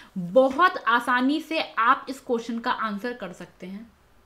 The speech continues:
नेशनल विमेन ऑनलाइन चेस टाइटल इनमें से किसने जीता है? इनमें से कुछ ऑप्शन तो अपने आप एलिमिनेट हो जाएंगे गाइस, and the correct answer is,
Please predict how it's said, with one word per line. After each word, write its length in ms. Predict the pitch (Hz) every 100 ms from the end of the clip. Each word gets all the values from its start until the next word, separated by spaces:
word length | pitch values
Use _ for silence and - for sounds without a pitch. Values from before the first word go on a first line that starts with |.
| _ _ _ _ _ _ _ _ _ _ _ - _ _ 220
नेशनल 560 | 254 285 302 359 392
विमेन 300 | 294 262 294
ऑनलाइन 560 | 269 254 254 262 277 311
चेस 280 | - 269 -
टाइटल 280 | 233 214 269
इनमें 300 | 269 233 233
से 140 | 233
किसने 400 | 285 285 277 285
जीता 260 | 240 196 190
है? 220 | 175 185 - -
इनमें 200 | 269 311
से 80 | 349
कुछ 220 | 359 339
ऑप्शन 300 | 330 294 320
तो 100 | 311
अपने 380 | - 233 277 302
आप 320 | - 254 - 240
एलिमिनेट 440 | 247 233 254 285
हो 80 | 277
जाएंगे 340 | 214 202 208
गाइस, 340 | 190 190 262 - - -
and 140 | 226 233
the 140 | 233
correct 320 | 269 285 359 285
answer 240 | 247 247 240
is, 180 | 311